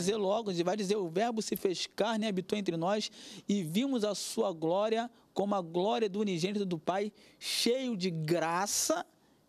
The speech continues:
e de verdade." Aqui nós temos dois atributos presentes. O próprio Cristo apresentou-se como verdade. "Eu sou o caminho, eu sou a verdade,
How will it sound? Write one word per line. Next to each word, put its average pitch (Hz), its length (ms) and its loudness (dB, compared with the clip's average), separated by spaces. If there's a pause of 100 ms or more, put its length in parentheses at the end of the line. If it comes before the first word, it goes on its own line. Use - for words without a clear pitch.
(140)
e 226 80 4
de 208 160 0
verdade." 180 440 0
Aqui - 140 -2
nós 285 140 0
temos 294 280 2
dois 262 160 2
atributos 262 520 0
presentes. 226 480 0 (240)
O 262 100 0
próprio 285 640 0 (140)
Cristo 285 400 2
apresentou-se 233 720 0
como 269 320 0
verdade. 226 960 0
"Eu 247 200 2
sou 233 580 2
o 262 40 0
caminho, 233 720 0 (340)
eu 208 180 2
sou 214 460 0
a 233 220 0
verdade, 208 920 0